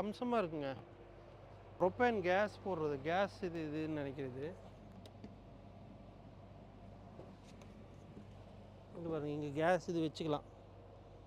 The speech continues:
நீங்க வச்சுக்க முடியாது, இங்க கேஸ் வச்சுக்குவீங்க. இங்கிருந்து நம்ம கனெக்ட் பண்ணி வெளியே வச்சு கூட சமைச்சிக்கலாம். அதுக்கான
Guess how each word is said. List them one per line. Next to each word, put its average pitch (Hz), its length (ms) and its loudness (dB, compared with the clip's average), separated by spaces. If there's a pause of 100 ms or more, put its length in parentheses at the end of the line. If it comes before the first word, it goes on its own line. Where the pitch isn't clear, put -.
(160)
நீங்க 156 400 2
வச்சுக்க 170 200 -2
முடியாது, 208 480 8
இங்க 214 200 2
கேஸ் 190 360 8
வச்சுக்குவீங்க. 202 680 6 (520)
இங்கிருந்து 214 380 4
நம்ம 214 180 4
கனெக்ட் 202 360 6
பண்ணி 226 240 4
வெளியே 214 300 6
வச்சு 214 260 2
கூட 214 220 -2
சமைச்சிக்கலாம். 180 500 2 (540)
அதுக்கான 196 340 10